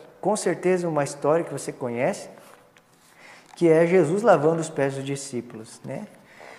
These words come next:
E a gente tem muito a aprender com isso, porque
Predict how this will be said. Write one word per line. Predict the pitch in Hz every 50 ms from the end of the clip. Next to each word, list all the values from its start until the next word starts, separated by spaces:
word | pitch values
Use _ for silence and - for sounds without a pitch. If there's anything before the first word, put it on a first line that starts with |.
| - _ _
E | - - - 240 269 240 208 175 147 135 - - - - - - - - -
a | 185 170
gente | 165 180 - 220
tem | 208 - 233 220
muito | 190 208 247 233 220
a | 190
aprender | 165 - 151 143 147 143 135
com | 139 - 139 -
isso, | - 107 - - - - - - _ _ _ _ _ _ _ _ _ _ _ _ _ _ _ _
porque | - - 202 185 - - 214 208 208 202 202 202 180 151